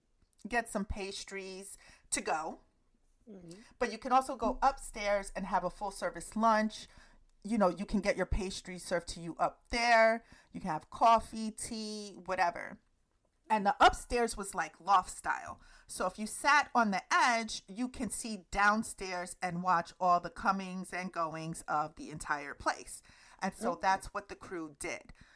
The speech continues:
Speaker 1: Ahead of time, they would go in there and check it out to see when, you know, was the best time to make their
Speaker 2: It
Speaker 1: move.
Speaker 2: Yeah.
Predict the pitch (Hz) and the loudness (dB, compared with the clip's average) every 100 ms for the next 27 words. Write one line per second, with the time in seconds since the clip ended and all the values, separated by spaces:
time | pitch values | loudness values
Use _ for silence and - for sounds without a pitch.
0 | _ - 185 269 311 - 269 226 220 220 | _ -8 -2 0 -2 -4 0 0 0 -8
1 | 254 208 208 208 185 180 180 - 165 170 | -4 -2 -2 -2 -2 -2 -4 -4 -4 -4
2 | - - - 262 - 180 415 - _ - | -2 -2 -2 -2 0 -2 -4 -10 _ -12
3 | 240 - 175 170 170 160 156 156 - _ | -10 -6 -6 -6 -6 -4 -4 -6 -10 _
4 | _ - 294 165 139 165 156 - - - | _ -8 -2 -2 -2 -8 -12 -12 -10 -10
5 | - - - 143 139 143 143 160 170 _ | -10 -10 -8 -6 -6 -8 -12 -12 -16 _
6 | _ _ _ _ _ _ _ - 202 160 | _ _ _ _ _ _ _ -4 -4 2
7 | 226 277 453 208 - - - _ _ - | 4 6 6 6 2 -6 -16 _ _ 2
8 | 190 | 4